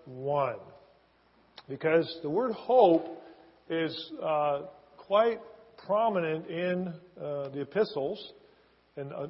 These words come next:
throughout the New Testament, but especially, well, throughout the Bible. But in the epistles, we have, in this particular chapter, in chapter one of Colossians, we actually have the word hope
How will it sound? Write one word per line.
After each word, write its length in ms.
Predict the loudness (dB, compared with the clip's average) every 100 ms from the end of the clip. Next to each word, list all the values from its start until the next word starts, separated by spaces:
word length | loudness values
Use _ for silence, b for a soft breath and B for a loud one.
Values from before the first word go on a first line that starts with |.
| 0
throughout 260 | 6 6
the 60 | 6
New 120 | -4
Testament, 640 | 0 0 0 -6 -10 -10 -6
but 100 | -6
especially, 520 | -4 -2 -2 -4 0
well, 160 | 2 4
throughout 240 | 2 0
the 40 |
Bible. 440 | -2 -2 -2 -4 -14 -18 -12
But 160 | -8 -8 -10
in 80 | -10
the 60 |
epistles, 540 | -8 -4 -4 0 -2 -2
we 200 | -6 -4
have, 240 | -2 -2 -4 b b b b b b
in 80 | -4
this 180 | -4 -4
particular 420 | -2 0 2 0
chapter, 560 | 0 2 2 2 0 -2
in 80 | 0
chapter 320 | 0 0 0
one 160 | -4 -4
of 120 | -6
Colossians, 800 | -2 2 2 0 -4 -10 -10 -16 b b b b b _
we 160 | 2
actually 340 | 4 2 -2 0
have 440 | 4 4 2 -2
the 80 | -4
word 240 | 0 0
hope 640 | -2 -8 0 4 4 2